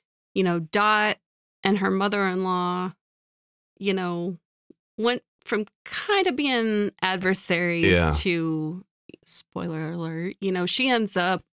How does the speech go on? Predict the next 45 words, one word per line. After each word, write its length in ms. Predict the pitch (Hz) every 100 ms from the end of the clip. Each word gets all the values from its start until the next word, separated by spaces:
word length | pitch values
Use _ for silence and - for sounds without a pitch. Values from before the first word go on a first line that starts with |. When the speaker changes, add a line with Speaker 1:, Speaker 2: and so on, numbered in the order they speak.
| _
Speaker 1:
helping 400 | - 170 196 180
out 420 | 160 190 202 160 - -
and, 520 | 175 165 165 175 165 - _ _ _ _ _ -
Speaker 2:
Yeah. 260 | 110 135 90
Speaker 1:
you 60 | 165
know, 100 | 165
really 440 | 165 175 165 165
making 560 | 170 170 - 170 160 156
efforts 520 | 175 165 - 160 - -
there. 480 | 165 160 160 156 - _ -
So 460 | - 175 165 170 - -
Speaker 2:
Yeah, 180 | 127 117
I 40 |
Speaker 1:
th-, 100 | 117
Speaker 2:
think, 180 | 135 107
Speaker 1:
that 120 | 110 98
was 180 | 87
Speaker 2:
um, 20 | 120
Speaker 1:
interesting. 640 | 175 - 170 - 175 175 - _ _
Speaker 2:
I 60 | 120
like 280 | 120 127 -
the, 180 | 60 -
I 60 | 110
like 240 | 117 -
the 80 | 104
dynamic 540 | 85 92 92 90 92
there 260 | 92 90 90
with 160 | 87 78
Dot 140 | 80 82
Speaker 1:
Mm-hmm. 40 | 85
Speaker 2:
and 80 |
her 100 | 95
mother-in-law. 760 | 87 85 82 87 82 80 80 80 -
It 80 |
Speaker 1:
Mm-hmm. 80 | 180
Speaker 2:
started 500 | 185 190 110 107 98
off 220 | 92 90
very 220 | - 92 90
much 580 | 87 85 - - - - -
a, 320 | 80 80 76
uh, 300 | 73 71 69 -
like, 400 | 85 85 - -
the 100 | -
mother-in-law 460 | 107 135 127 104 95
was 200 | 87 -